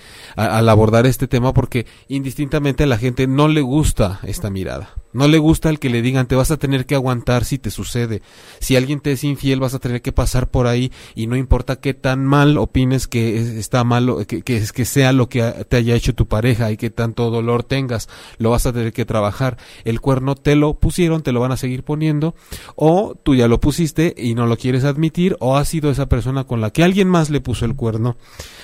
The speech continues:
a su pareja". Alguna vez fuiste también el tercero en discordia. Ay, voy al chat en vivo con ustedes para ver quién anda por ahí.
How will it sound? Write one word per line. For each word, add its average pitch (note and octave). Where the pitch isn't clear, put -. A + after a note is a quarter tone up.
a -
su -
pareja". A#2+
Alguna A#2+
vez A#2+
fuiste B2+
también A2+
el A2+
tercero A2+
en A2+
discordia. A2
Ay, D#3
voy E3+
al F3+
chat A#2
en F#3+
vivo D3+
con A2
ustedes B2+
para A2+
ver A2
quién A#2
anda G2
por C#2+
ahí. -